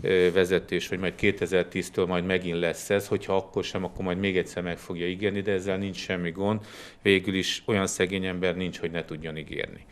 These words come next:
Tehát alapvetően tudomásul kell venni, hogy a főváros akkor sem segített minket, amikor a csatornázási programnak először nekifutottunk, és ezután sem fog segíteni,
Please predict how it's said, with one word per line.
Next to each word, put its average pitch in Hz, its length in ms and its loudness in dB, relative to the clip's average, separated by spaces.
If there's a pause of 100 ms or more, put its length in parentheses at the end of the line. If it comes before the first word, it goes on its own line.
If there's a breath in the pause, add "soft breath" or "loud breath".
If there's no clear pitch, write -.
(420 loud breath)
Tehát 87 520 4
alapvetően 113 640 10
tudomásul 104 560 0
kell 92 160 2
venni, 95 160 0
hogy 87 120 -2
a 87 60 4
főváros 98 520 2
akkor 110 380 2
sem 101 220 -2
segített 101 560 0
minket, 101 360 -2
amikor 98 320 0
a 92 60 2
csatornázási 95 760 -2
programnak 90 1200 -6
először 98 400 0
nekifutottunk, 107 840 -2
és 101 120 0
ezután 95 460 -2
sem 98 240 -4
fog - 200 -4
segíteni, 117 640 -2